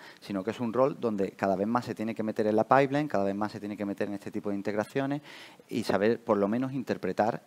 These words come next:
eh, las cosas que, que está leyendo, ¿no? Eh, bien, eh, más cositas dentro del testing continuo,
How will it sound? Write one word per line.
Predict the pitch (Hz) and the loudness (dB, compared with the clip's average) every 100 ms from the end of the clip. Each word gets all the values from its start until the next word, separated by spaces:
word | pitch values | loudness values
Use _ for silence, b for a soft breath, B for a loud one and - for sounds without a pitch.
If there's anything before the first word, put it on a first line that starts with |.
| - | -6
eh, | 98 92 87 85 - | -2 -2 -2 -4 -4
las | 98 - | -4 -4
cosas | - 98 | -6 -10
que, | - 95 90 80 | -6 -2 -2 -4
que | - | -8
está | - - | -8 -6
leyendo, | 80 - 71 69 | -6 -6 -12 -12
¿no? | 107 - _ _ _ _ _ _ _ _ - - b b b b b b b - | -12 -12 _ _ _ _ _ _ _ _ -20 -20 b b b b b b b 4
Eh, | 135 135 127 123 123 | 8 10 12 12 10
bien, | 120 117 113 - - 160 143 101 - _ - | 8 2 -2 -4 4 6 6 2 -8 _ 2
eh, | 131 123 123 107 | 6 6 6 6
más | 135 139 | 4 4
cositas | 180 180 175 | 2 4 6
dentro | 170 160 | 6 4
del | 160 147 | 2 2
testing | 151 - 147 | -2 -4 -2
continuo, | 143 139 165 165 147 - | -2 -2 -4 -2 -2 -4